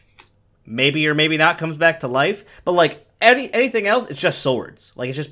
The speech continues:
it's just medieval shit. So I don't know why it's so popular.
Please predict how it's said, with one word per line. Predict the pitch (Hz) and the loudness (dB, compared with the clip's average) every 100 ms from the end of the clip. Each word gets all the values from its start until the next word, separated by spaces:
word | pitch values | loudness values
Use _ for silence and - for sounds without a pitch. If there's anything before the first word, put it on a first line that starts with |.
| _ | _
it's | 123 | -12
just | 131 104 | -12 -10
medieval | 123 127 113 107 95 | -6 -4 -4 -8 -12
shit. | - 92 - _ _ _ _ - - - - _ _ | -14 -16 -18 _ _ _ _ -20 -20 -20 -20 _ _
So | - 202 - | -2 0 2
I | |
don't | 226 262 | 2 0
know | 175 180 | 0 0
why | 180 185 | 0 0
it's | 156 - | -2 -6
so | 151 | -6
popular. | 117 110 110 - 76 53 | -4 -4 -6 -8 -20 -20